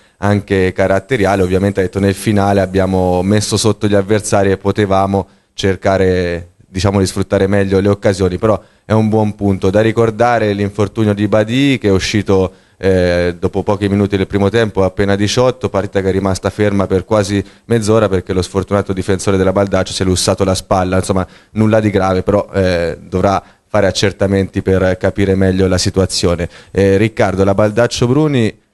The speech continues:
è una squadra costruita per recitare un ruolo importante in questo campionato. Tu un campionato che tra l'altro conosci perché ci hai allenato anche.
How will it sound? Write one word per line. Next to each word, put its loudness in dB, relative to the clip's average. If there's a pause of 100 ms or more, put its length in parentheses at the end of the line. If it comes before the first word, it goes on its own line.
(140)
è -6
una 2
squadra 2
costruita 0
per 0
recitare 0
un 2
ruolo 2 (280)
importante 0
in 0
questo -2
campionato. -2
Tu 2
un 2
campionato 0
che 2
tra 2
l'altro 2
conosci 0
perché -2
ci -2
hai 2
allenato 0
anche. -4